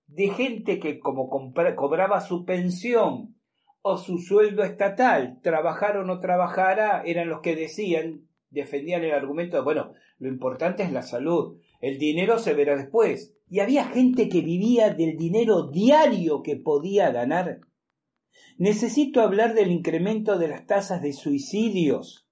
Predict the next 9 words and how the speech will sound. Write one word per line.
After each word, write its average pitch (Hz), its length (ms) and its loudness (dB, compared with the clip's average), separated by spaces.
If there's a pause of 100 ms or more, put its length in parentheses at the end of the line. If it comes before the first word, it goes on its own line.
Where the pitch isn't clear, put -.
(1300)
de 185 420 0
cuadros 220 800 2 (720)
neurofisiológicos, 170 2250 2 (120)
de 185 180 2
depresiones 190 720 0
psicológicas, 175 1200 0 (340)
de 180 540 2
familias 240 720 6
destruidas 190 1200 0